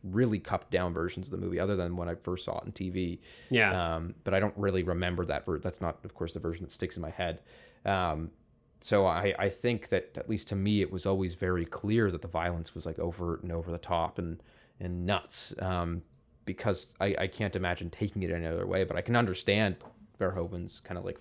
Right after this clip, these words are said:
Speaker 1: fear. It's kind of like the same thing that, you know, when Hitchcock released Psycho and people took it seriously, he did an interview, I think, a year later, and he was like, "I was horrified to find out that people thought that it was supposed to be serious." And that
Speaker 2: Right.
Speaker 1: he was, like, playing everything so tongue-in-cheek, but he was like, the fact that people watched that movie and thought that it was,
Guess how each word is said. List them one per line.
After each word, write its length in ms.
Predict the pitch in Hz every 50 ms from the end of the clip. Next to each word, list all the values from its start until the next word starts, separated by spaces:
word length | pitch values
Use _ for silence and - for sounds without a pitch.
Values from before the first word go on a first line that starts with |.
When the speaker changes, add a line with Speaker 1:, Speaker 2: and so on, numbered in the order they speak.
| - - -
Speaker 1:
fear. 320 | - 98 101 107 95 76 -
It's 100 | - -
kind 180 | - 113 110 101
of 60 | 90
like 160 | 85 82 -
the 60 | -
same 260 | - - 95 92 90
thing 160 | - 92 87 87
that, 140 | 85 - - -
you 100 | 101 98
know, 120 | 90 85 87
when 120 | 85 85
Hitchcock 400 | - 101 - - - 95 92 -
released 260 | - 92 90 92 -
Psycho 500 | - - 104 113 - - 87 71 67 78 - - - - - - - - - _
and 140 | - 85 87
people 260 | - - 101 - 87
took 160 | - - 95 -
it 100 | 78 -
seriously, 440 | - 95 98 104 98 92 - 90
he 100 | 85 -
did 140 | 82 90 85
an 80 | 85 90
interview, 340 | 101 - 95 85 85 85 82
I 60 | 85
think, 120 | 87 78
a 40 | 85
year 260 | 85 85 85 85 82 85
later, 380 | 87 80 82 92 101 92 85
and 80 | 78 92
he 80 | 90
was 140 | 87 90 -
like, 120 | 90 80 85
"I 80 | 85
was 140 | 80 82 -
horrified 560 | - - 107 127 135 117 - - 82 82 85
to 80 | 87 85
find 260 | - 85 87 87 85
out 120 | 82 78
that 160 | - - - -
people 260 | - 90 - 85 87
thought 240 | - 90 87 87 -
that 100 | 92 90
it 80 | -
was 120 | - 85 -
supposed 260 | - - 87 87 -
to 60 | 92
be 100 | 87 87
serious." 600 | - - 113 110 127 123 90 - - - - - - - - - - -
And 100 | 95 92
that 20 | 113 107
Speaker 2:
Right. 80 | 101
Speaker 1:
he 60 | 92
was, 160 | 90 90 82 -
like, 160 | 87 87 -
playing 420 | - - 113 110 113 113 113 101 95
everything 220 | 92 90 87 85
so 140 | - - 87
tongue-in-cheek, 680 | - - - 101 95 90 87 - - 107 107 101 - -
but 80 | -
he 80 | - 90
was 140 | 92 90 98
like, 120 | 98 101
the 80 | 107 -
fact 280 | - - 98 - -
that 100 | 95 90
people 240 | - 101 92 90 87
watched 300 | 98 90 95 107 - -
that 160 | 107 101 98
movie 300 | 131 151 160 127 107 101 92
and 120 | 92 -
thought 240 | - 110 104 - -
that 100 | 104 98
it 60 | 95 -
was, 320 | 95 95 95 - -